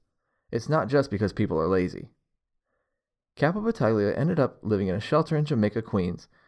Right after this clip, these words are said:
where she joined the N Y P D's auxiliary police, which helps the police department keep the public safe. She started volunteering with the one hundred third Precinct.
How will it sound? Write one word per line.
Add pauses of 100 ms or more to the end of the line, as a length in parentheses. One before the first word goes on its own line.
(160)
where
she
joined
the
N
Y
P
D's
auxiliary
police, (460)
which
helps
the
police
department
keep
the
public
safe. (1120)
She
started
volunteering
with
the
one
hundred
third
Precinct.